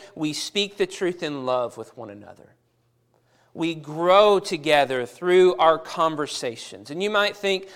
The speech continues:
"Well, is it even possible for us to really have an honest and loving conversation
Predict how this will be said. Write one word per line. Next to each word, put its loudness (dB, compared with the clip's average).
"Well, -2
is -4
it 0
even -2
possible 2
for -2
us -2
to -6
really -2
have 0
an -6
honest -2
and -2
loving 0
conversation -4